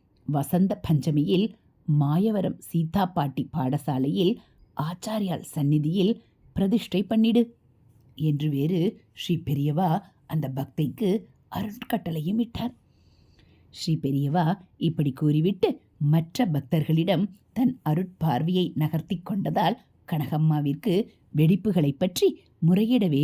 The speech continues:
முடியாமல் போனது. இப்படி வன்னி மாலையை பாதச்சுவடுகளின் மேலே போட்டு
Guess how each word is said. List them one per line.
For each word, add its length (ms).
முடியாமல் 720
போனது. 360
இப்படி 260
வன்னி 420
மாலையை 500
பாதச்சுவடுகளின் 960
மேலே 360
போட்டு 360